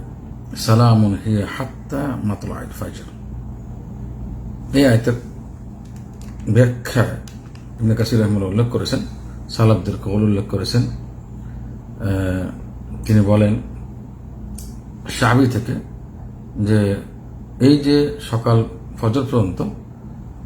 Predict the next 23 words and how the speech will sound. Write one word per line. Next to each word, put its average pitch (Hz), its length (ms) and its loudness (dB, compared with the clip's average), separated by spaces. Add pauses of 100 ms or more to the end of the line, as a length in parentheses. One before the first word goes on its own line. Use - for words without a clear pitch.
নিরাপত্তা 110 540 4
এবং 95 200 -2
শান্তি, 101 500 0
প্রশান্তি 107 500 0
থাকবে, - 280 -4 (920)
এর 113 60 6 (100)
কারণ 143 280 8
হলো 107 300 0 (600)
যে 104 100 0 (100)
অত্যাধিক 143 420 0
ফেরেশতা 127 360 2
নাজিল 107 240 6
হবে 127 100 4
এবং 123 240 6 (100)
মুসল্লিদের 117 540 4
উপরে, 101 200 0
আহলে 107 160 4
মসজিদ 107 340 2
যারা 98 200 2
আছেন, 120 260 -2 (680)
তাদের 113 180 4
প্রতি 110 180 2
ফেরেশতারা 110 480 2